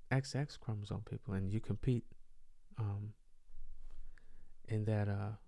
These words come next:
league or section or whatever you might call it. But that's the thing. I mean, <sighs> it is, I mean,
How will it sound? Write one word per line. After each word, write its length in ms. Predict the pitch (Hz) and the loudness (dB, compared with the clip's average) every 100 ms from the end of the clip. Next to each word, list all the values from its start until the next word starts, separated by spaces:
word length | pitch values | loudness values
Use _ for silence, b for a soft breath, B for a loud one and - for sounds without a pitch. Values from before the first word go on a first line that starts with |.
| - 107 | -6 4
league 280 | 117 120 - | 6 6 2
or 140 | 95 | -2
section 580 | - 110 - - 123 120 | 0 0 0 0 0 2
or 220 | 95 92 101 - | 2 0 -4 -4
whatever 300 | 98 101 104 | 0 2 2
you 60 | 104 | 2
might 200 | 107 - | 0 0
call 240 | 127 123 | -2 0
it. 80 | 90 - - b b b b b b b b b b b b b b b - | -4 -8 -6 b b b b b b b b b b b b b b b 12
But 100 | 180 | 12
that's 180 | 214 - | 12 10
the 60 | |
thing. 260 | 185 147 123 | 8 10 10
I 20 | 180 | 8
mean, 240 | 185 175 b b b b b b b b b b - - | 8 6 b b b b b b b b b b -20 -10
<sighs> 1700 | - - - - - - - - - - - - - - - - - | -6 -4 -6 -8 -10 -10 -8 -8 -12 -16 -16 -16 -16 -14 -14 -14 6
it 120 | 190 185 | 10 12
is, 420 | 196 208 156 - - | 12 12 8 -2 8
I 40 | |
mean, 240 | 175 170 | 12 12